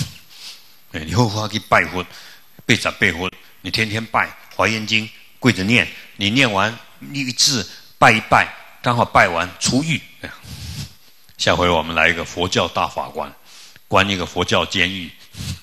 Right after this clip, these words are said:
那多好啊！那个叫净土呢，啊，让他好好在里面拜忏，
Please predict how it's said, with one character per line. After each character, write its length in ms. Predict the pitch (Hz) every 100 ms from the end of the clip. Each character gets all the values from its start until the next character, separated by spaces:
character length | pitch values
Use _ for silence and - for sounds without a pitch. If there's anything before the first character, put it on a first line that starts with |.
| - - - - - - - -
那 120 | - 123
多 200 | 117 107
好 200 | 82 78
啊！ 120 | 82
那 100 | 104
个 80 | 104
叫 160 | 104
净 320 | - - 107
土 220 | 90 80 69
呢， 100 | 69 - - -
啊， 320 | 78 78 - - -
让 100 | -
他 140 | 104 104
好 300 | 98 117 156
好 180 | 117 107
在 140 | 113
里 160 | 98 85
面 280 | 98 90 - - - -
拜 100 | 95
忏， 260 | - -